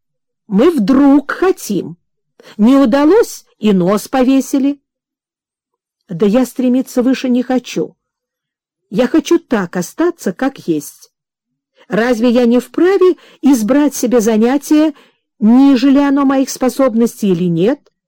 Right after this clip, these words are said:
Что нужды? Если я делаю дело добросовестно,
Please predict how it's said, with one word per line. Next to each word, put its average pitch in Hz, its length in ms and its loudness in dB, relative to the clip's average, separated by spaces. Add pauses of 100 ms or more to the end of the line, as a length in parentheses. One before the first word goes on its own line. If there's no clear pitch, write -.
(180)
Что - 300 -2
нужды? 175 520 -2 (500)
Если 285 400 0
я 277 140 4
делаю 285 340 2
дело 285 300 2
добросовестно, 269 1000 -2